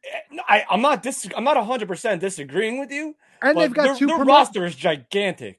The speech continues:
Speaker 2: Yeah, but they've got two, they've got two promotions under their banner now.
Speaker 1: Yeah, and, but one is still a work in progress. So we don't
Speaker 2: Yeah.
Speaker 1: so once that, if that ever separates itself from it,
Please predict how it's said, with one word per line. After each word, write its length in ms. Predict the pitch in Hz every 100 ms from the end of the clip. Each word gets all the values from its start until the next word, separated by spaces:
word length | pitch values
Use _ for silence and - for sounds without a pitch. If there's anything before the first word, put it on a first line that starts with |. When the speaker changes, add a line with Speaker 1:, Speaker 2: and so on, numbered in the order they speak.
| _
Speaker 2:
Yeah, 100 | 370
but 80 | 330
they've 160 | 349 349
got 180 | 294
two, 480 | - 277 302 302 285 202
they've 200 | 262 247
got 240 | 269 196
two 280 | - 240 240
promotions 600 | 220 220 233 226 208 165 -
under 220 | 190 185
their 140 | 180
banner 360 | 170 196 175 135
now. 300 | 120 104 _ _ _ _ 220
Speaker 1:
Yeah, 260 | 277 208
and, 140 | 190 190 170
but 240 | 202 180
one 280 | 165 202 208
is 160 | 185
still 260 | - 185 180
a 60 | 160
work 220 | 165 165
in 100 | 139
progress. 800 | 185 208 151 127 113 - - _ _ _ _ _ _ _ _ _ _ 302 311
So 160 | 311
we 80 | 320
don't 80 | 294
Speaker 2:
Yeah. 280 | 277 247 208 - _ _
Speaker 1:
so 140 | 226
once 320 | 196 208 240 -
that, 300 | 202 190 185
if 200 | 196 -
that 160 | 233
ever 480 | 196 190 190 175 165 _ _ _ _
separates 600 | - 202 190 190 165 147
itself 420 | 135 - 135 123
from 220 | 151 127
it, 180 | 123 123